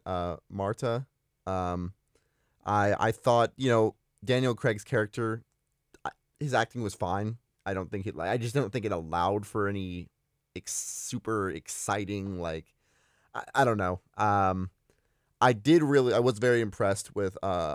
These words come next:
her name is, what, Ana de Armas? Um, I was very impressed with her acting. Uh, of anyone, if I had to say, who do you think did a particularly, uh,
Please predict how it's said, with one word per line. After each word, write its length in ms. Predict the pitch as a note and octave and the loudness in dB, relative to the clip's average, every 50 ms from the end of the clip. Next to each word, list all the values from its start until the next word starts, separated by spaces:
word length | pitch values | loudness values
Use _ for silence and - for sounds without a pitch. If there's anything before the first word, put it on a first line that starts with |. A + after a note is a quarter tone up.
| - _ - | -6 _ -4
her 80 | A#2+ | -4
name 140 | A#2 A#2+ A2 | -2 -2 -2
is, 180 | G#2 G2+ - - | -4 -6 -8 -8
what, 200 | - E2+ C#2 - - | -8 -8 -8 -6 -4
Ana 480 | F2+ F#2+ G#2 G#2+ G#2+ G#2 G2+ G2+ G2 F#2 - _ _ _ _ _ _ _ _ _ - | -2 0 0 0 0 0 0 0 0 -2 -6 _ _ _ _ _ _ _ _ _ -2
de 100 | G#2 G2 | 0 0
Armas? 460 | F#2+ G#2+ B2+ E3+ F3 - - - - _ _ _ _ _ _ _ _ _ - | 0 0 0 -2 -4 -8 -10 -14 -16 _ _ _ _ _ _ _ _ _ -6
Um, 300 | G2 G2 F#2 F2 F2 - | -4 -2 -2 -2 0 2
I 160 | - C3 D#3 | 6 6 6
was 140 | D#3 C#3+ A2 | 6 6 4
very 160 | B2+ B2+ A#2 | 2 0 0
impressed 320 | A2 G#2 - A#2 G2+ - - | 0 0 -2 -4 -4 -4 -8
with 80 | F#2 | -8
her 360 | - A#2 G2+ G2 F#2+ A2 - _ - | -4 -2 -2 -2 -2 -4 -8 _ -4
acting. 500 | F#2 F#2 F#2 - - G2 F2+ F#2 F#2+ G2+ - _ _ _ - | -4 -4 -4 -4 -8 -10 -10 -8 -10 -10 -14 _ _ _ -6
Uh, 240 | F#2 F2 D#2+ D#2+ - | -4 -2 -2 -2 -4
of 100 | F#2 F#2+ - | -4 -4 -2
anyone, 500 | A2+ B2 B2+ A#2+ A#2 A2 A2 G#2+ G#2+ G#2 | -2 0 0 2 2 2 2 0 -2 -2
if 80 | F#2+ - | -2 -2
I 80 | G#2 | -2
had 100 | A2 G2+ | -2 -2
to 60 | F#2 F#2+ | -4 -6
say, 360 | - - G#2 F#2 F2 E2+ - _ _ _ _ _ | -4 -2 -2 0 -2 -4 -6 _ _ _ _ _
who 180 | - A2 G#2+ | -8 -6 -6
do 60 | G#2 | -6
you 180 | G2+ F#2 F#2+ G2 | -6 -6 -8 -8
think 400 | - - G2+ G2 F#2 F2 - _ _ | -8 -6 -6 -6 -6 -8 -12 _ _
did 340 | - F#2 F2 E2 D#2+ D#2 - _ - | -6 -4 -4 -4 -6 -8 -12 _ -12
a 320 | - D#2+ D#2+ D#2 D#2+ E2 | -8 -6 -6 -6 -6 -8
particularly, 640 | - G2 - A2+ - - F2+ F2 E2 F2 F2 E2+ - _ _ _ _ _ _ _ - | -8 -10 -8 -8 -6 -6 -6 -8 -8 -10 -10 -14 -16 _ _ _ _ _ _ _ -8
uh, 220 | E2+ D#2+ C2 A#1+ | -6 -6 -6 -6